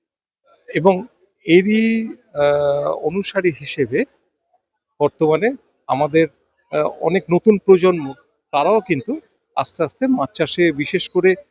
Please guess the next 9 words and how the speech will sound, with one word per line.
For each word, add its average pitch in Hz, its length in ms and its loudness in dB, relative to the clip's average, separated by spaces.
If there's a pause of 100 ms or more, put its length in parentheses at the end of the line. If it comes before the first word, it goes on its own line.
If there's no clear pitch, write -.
(200)
মাছ 139 200 2
চাষে 185 240 -2
যে 160 140 0
সমস্ত 170 380 -6
জায়গাগুলোতে 156 640 2
আধুনিক 143 500 0
ছোঁয়া 170 280 4
লেগেছে 117 460 -8 (460)
বিজ্ঞানসম্মতভাবে 147 1120 0